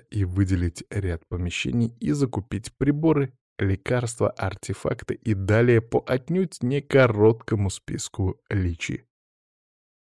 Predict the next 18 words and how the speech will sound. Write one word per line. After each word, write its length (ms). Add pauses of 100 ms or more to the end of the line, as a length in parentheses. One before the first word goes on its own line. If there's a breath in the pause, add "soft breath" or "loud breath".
(120)
В 220
общем, 560
когда 340
я 120
составлял 560
резерв 500
и 40
думал, 380
что 200
отложенных 680
денег 380
хватит 500
на 140
полгода 540
жизни 300
рода, 340
включая 640
все 360